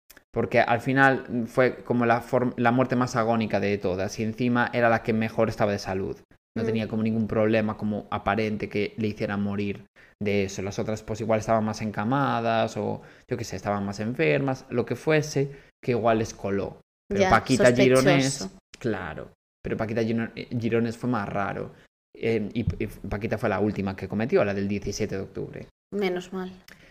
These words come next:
Speaker 1: La movida es que Paquita, al parecer, se llevaba súper mal con Joan, pero súper
Speaker 2: Mm.
Speaker 1: mal, eran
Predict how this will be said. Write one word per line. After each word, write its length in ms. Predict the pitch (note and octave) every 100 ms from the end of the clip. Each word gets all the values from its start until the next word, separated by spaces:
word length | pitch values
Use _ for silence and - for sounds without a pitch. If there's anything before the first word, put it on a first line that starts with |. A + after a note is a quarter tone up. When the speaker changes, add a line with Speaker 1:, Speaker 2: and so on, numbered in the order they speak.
| -
Speaker 1:
La 120 | D3
movida 540 | D#3 F3+ G3+ D3+ D3+ -
es 280 | D3 D3 -
que 340 | B2 A#2 A2 G#2+
Paquita, 420 | A2+ F#3+ - A2
al 100 | G#2
parecer, 420 | G#2 A2+ F3+ D3
se 140 | C3+
llevaba 420 | A#2 C3 C#3+ C#3 -
súper 680 | - - - A#3+ A3 A2+
mal 280 | A2+ G#2 F#2+
con 240 | - F#2+ F#2+
Joan, 400 | F#2 F#2 G2 -
pero 160 | - A2+
súper 580 | - - B3 - - G#2
Speaker 2:
Mm. 60 |
Speaker 1:
mal, 140 | G2+ A#2+
eran 220 | D#3+